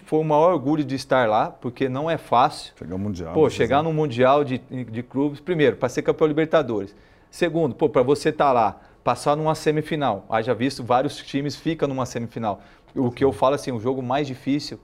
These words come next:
Speaker 1: é a semifinal, porque é o primeiro jogo que você tá lá. O outro time já tá vindo de jogos já lá, entendeu? Você já tá... e fora isso, a responsabilidade <laughs> sua de ir pra final. E, e aí você pega um Barcelona,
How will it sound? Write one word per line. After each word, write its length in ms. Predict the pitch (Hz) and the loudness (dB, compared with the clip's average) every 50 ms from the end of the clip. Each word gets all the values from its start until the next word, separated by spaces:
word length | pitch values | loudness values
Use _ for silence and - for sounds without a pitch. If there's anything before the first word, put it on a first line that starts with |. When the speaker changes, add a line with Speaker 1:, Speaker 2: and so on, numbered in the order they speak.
| _ _ - | _ _ -2
Speaker 1:
é 160 | - 113 123 | 2 4 4
a 80 | 139 127 | 4 2
semifinal, 640 | 127 - 127 120 120 - 131 113 107 101 98 - - - - - _ | 0 -4 -6 -6 -6 -8 -6 -4 -4 -4 -4 -6 -10 -20 -20 -20 _
porque 180 | - 123 - 147 | -12 -4 0 0
é 40 | 143 | 0
o 60 | 139 | 2
primeiro 320 | - 151 139 147 180 185 143 | 2 2 2 2 2 2 2
jogo 180 | 143 160 151 | 2 0 0
que 60 | - | -2
você 120 | - - 160 | -2 -4 -2
tá 160 | 160 165 151 | 0 2 2
lá. 320 | 139 117 113 127 123 - - - _ _ _ - - - - | 4 4 4 2 0 -4 -14 -20 _ _ _ -20 -20 -14 -4
O 60 | 131 | 2
outro 240 | 127 156 190 185 185 | 4 4 4 4 2
time 240 | - - 175 175 170 | -2 -2 -2 0 4
já 100 | 180 175 | 4 4
tá 140 | 175 180 180 | 4 4 2
vindo 240 | 151 160 175 175 170 | 2 2 0 -2 -2
de 180 | 143 156 170 | -4 -4 -2
jogos 360 | 135 135 151 160 175 156 151 135 | 2 4 4 4 4 2 2 4
já 140 | 156 156 147 | 4 4 6
lá, 340 | 139 143 151 175 175 151 | 6 6 4 4 2 -2
entendeu? 420 | 117 - - 120 123 139 147 143 123 | -4 -4 -4 0 2 4 4 4 2
Você 120 | - 139 135 | 2 0 0
já 80 | 139 | 0
tá... 260 | 139 156 160 170 160 - - - - - - | 2 2 2 2 2 0 -6 -20 -20 -16 -10
e 40 | |
fora 260 | - - 208 - 226 196 | -4 0 2 4 4 4
isso, 180 | 208 - 220 | 4 4 2
a 40 | 202 | 4
responsabilidade 1080 | 175 214 208 - - 214 220 220 - - 208 190 214 160 226 185 156 185 202 254 277 277 | 4 4 2 4 6 4 4 6 4 2 2 2 2 2 2 4 4 4 4 4 2 0
<laughs> 20 | |
sua 380 | - - 196 202 226 277 - - - _ _ _ _ _ _ _ - | -2 0 2 2 2 2 0 -2 -10 _ _ _ _ _ _ _ -12
de 180 | - 120 135 160 | -6 -4 0 0
ir 100 | 190 208 | 0 2
pra 160 | 202 202 185 | 2 2 2
final. 500 | 190 - 170 151 143 131 117 104 - - - _ _ _ _ _ _ _ _ _ | 2 0 2 2 4 4 2 2 -2 -6 -16 _ _ _ _ _ _ _ _ _
E, 180 | - 165 175 - - | -8 -8 -8 -8 -2
e 120 | 170 175 | 2 4
aí 120 | 175 180 202 | 4 4 4
você 260 | 185 208 202 - 214 | 4 2 4 4 2
pega 260 | 208 208 214 185 175 | 2 4 2 2 2
um 80 | 190 185 | 0 0
Barcelona, 680 | 170 185 180 175 - 185 170 151 147 131 110 98 95 98 | 2 2 2 2 4 4 4 6 4 4 2 -2 -6 -10